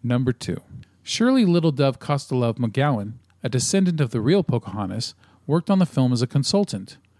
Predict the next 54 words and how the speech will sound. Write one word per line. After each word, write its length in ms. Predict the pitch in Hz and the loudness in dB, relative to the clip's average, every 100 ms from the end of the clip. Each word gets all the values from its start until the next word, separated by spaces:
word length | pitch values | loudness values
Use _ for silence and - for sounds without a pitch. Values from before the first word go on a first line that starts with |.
| _ - | _ -2
When 120 | 156 | -2
she 120 | - | 2
discovered 420 | 139 - 196 208 | 0 2 2 2
that 160 | 175 139 | 0 2
there 120 | 151 | 2
will 120 | 139 | 2
be 120 | 123 123 | 2 0
a 80 | |
lot 300 | 110 120 151 | 2 2 2
of 80 | 131 | 0
artistic 500 | 113 113 151 143 143 | -2 -2 -2 -2 -2
license 440 | 123 147 139 117 117 | 0 0 0 -4 -4
with 140 | 110 | -2
history, 500 | 185 185 107 90 98 _ _ _ | -2 -2 -2 -4 -8 _ _ _
she 200 | - 143 | -4 0
left 240 | 117 110 | 0 0
the 60 | 123 | -2
project. 560 | 120 120 107 98 _ - _ _ _ | 0 0 -2 -10 _ -20 _ _ _
Her 140 | - | -4
appearance 380 | 127 - 220 208 | 0 2 2 0
was 120 | 156 | 0
also 280 | 156 170 175 | 0 2 2
an 120 | 139 | 2
inspiration 580 | 139 131 127 135 147 123 | 0 0 0 2 0 -6
for 140 | - | -6
how 180 | 107 127 | -2 -2
the 160 | 120 - | -2 -2
animated 400 | 135 135 113 110 | 0 2 0 0
Pocahontas 600 | 117 110 110 151 147 - | -2 -4 -2 0 0 0
would 160 | 123 143 | -2 0
look. 280 | 160 - - _ _ _ | -2 -4 -20 _ _ _
Number 280 | - 127 127 | -2 2 2
one. 320 | 117 113 92 - _ _ _ | 2 0 -2 -12 _ _ _
This 240 | 175 202 - | 0 0 0
is 80 | 180 | -2
the 80 | |
first 320 | - 170 151 - | 0 0 0 0
Disney 260 | 151 147 | 2 2
film 240 | 123 127 120 | 0 0 0
to 60 | |
be 100 | 110 | -2
censored 460 | 107 - 165 127 110 | -2 0 0 0 -2
before 240 | 107 117 | -2 -2
going 260 | 113 113 113 | 0 0 2
to 100 | 120 | 0
theaters 440 | - 170 101 95 | 2 2 2 -6
due 260 | - 139 156 | -6 2 2
to 120 | - | 2
racial 360 | 113 131 143 175 | 0 0 2 -2
slurs 440 | - 131 120 120 | -2 0 2 2
in 80 | 131 | 0
the 60 | 120 | -2
song 420 | - 107 104 110 | -2 -4 -4 -6
Savages. 720 | - 165 131 98 - 110 - | -2 0 0 -4 -14 -14 -18